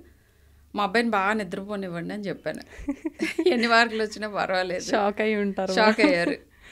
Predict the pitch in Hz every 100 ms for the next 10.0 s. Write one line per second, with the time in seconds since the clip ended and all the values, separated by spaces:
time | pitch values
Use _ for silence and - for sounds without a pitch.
0 | - - _ - 233 226 214 196 202 220
1 | 202 190 - 196 196 202 208 220 208 208
2 | 185 196 196 196 247 - 180 175 180 185
3 | 196 175 175 165 170 165 165 - 190 226
4 | 226 220 214 202 190 180 180 180 190 190
5 | 180 - _ - 254 262 269 254 254 -
6 | _ _ - 247 233 214 220 247 - _
7 | _ _ _ _ 202 208 240 233 226 220
8 | 190 202 233 226 226 208 208 208 180 175
9 | 175 370 427 254 220 190 196 - 180 202